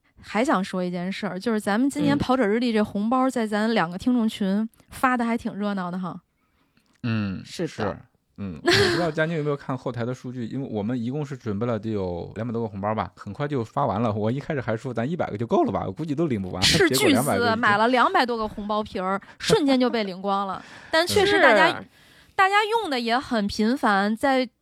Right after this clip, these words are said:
Speaker 1: 从过节前，我们，我就没想到两个听众群居然这么多朋友爱发红包，真的特别好。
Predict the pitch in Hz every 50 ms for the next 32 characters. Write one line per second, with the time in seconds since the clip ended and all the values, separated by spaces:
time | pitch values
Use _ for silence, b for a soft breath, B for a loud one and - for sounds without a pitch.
0 | _ - - - - 277 320 320 359 330 285 285 311 330 320 - 277 240 240 269
1 | 285 262 233 226 233 208 233 285 294 277 320 311 349 427 415 277 269 302 302 285
2 | 262 202 208 226 240 - 381 381 359 339 320 - 294 320 349 - 370 359 349 359
3 | 339 - _ _ - - - 277 - - 330 302 277 294 302 294 277 240 254 220
4 | - - 240 233 233 277 269 254 240 240 240 254 269 269 247 - 302 294 269 -
5 | 262 226 220 196 202 202 202 - - -